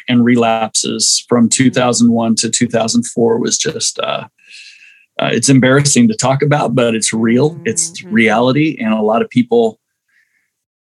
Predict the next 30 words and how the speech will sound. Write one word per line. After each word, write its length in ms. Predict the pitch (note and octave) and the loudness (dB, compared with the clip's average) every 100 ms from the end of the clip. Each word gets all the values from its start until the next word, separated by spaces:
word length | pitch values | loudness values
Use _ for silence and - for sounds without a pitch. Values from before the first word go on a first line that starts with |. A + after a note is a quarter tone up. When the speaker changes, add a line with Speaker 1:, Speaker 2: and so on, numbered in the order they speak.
| _ | _
Speaker 1:
I 140 | A3+ E3 | -4 -2
think 200 | G3 D#3+ | 0 -2
a 60 | |
few 180 | D3 E3 | 0 2
people 320 | E3 D#3+ C3+ | 2 2 4
really 340 | B2 C3+ C#3 B2+ | 4 4 6 6
knew 420 | A#2+ A#2 C3 D3+ - - | 6 4 4 0 -4 -4
that 120 | B2 | -2
I 60 | B2 | 0
was 240 | B2 A#2 | -2 -2
still 200 | - C3+ | -2 0
struggling, 580 | B2 - C3+ C3+ D#3 D3+ | -2 0 0 2 2 2
but 200 | B2 - | 0 0
they 100 | B2 | -2
kept 320 | - C#3 C3+ - | -2 -4 -4 -4
throwing 360 | C#3 C#3+ D3 | 2 4 4
me 160 | C#3 B2 | 4 2
into 220 | B2+ B2+ B2 | 2 2 2
service 500 | - B2 A2+ A2 - | 0 -2 0 -2 -2
because 500 | B2 - B2+ A#2 - | -2 0 0 0 0
they 100 | B2 | 2
wanted 300 | A#2+ C3 A#2+ | 2 4 4
me 120 | A#2+ | 4
to 80 | A2+ | 0
have 280 | A#2+ B2 A2 | -2 -4 -6
Speaker 2:
Oh. 100 | G#2 | -4
Speaker 1:
value 500 | A#2+ A#2+ A#2+ A#2 A#2 | -2 0 0 0 -2
in 140 | B2 A#2+ | -2 -2
the 80 | |
kingdom 640 | A2+ - - A#2+ A#2 A2 | -2 -8 -4 0 0 -2